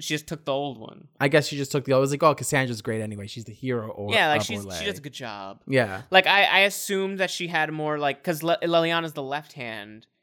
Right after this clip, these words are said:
Speaker 1: and she is, like, an important person in Dorothea's past.
Speaker 2: Yeah.
Speaker 1: So I would have assumed that Cassandra was, like, handpicked.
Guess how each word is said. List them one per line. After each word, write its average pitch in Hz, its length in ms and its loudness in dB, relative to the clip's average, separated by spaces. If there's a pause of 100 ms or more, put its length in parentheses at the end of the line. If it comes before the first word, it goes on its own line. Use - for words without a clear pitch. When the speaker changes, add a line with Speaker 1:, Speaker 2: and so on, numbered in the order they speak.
(120)
Speaker 1:
and 143 160 -4
she 151 320 2
is, 143 160 -2
like, 139 180 2
an 131 60 -6
important 123 440 -8
person 131 400 -6
in 120 80 -14
Dorothea's 120 440 -8
past. 113 720 -2
Speaker 2:
Yeah. 107 400 6
Speaker 1:
So - 140 4
I 170 40 10
would 170 140 6
have 170 80 6
assumed 170 400 -2
that 151 100 -4
Cassandra 139 460 0
was, 127 100 -6
like, 123 120 -6
handpicked. 117 960 -10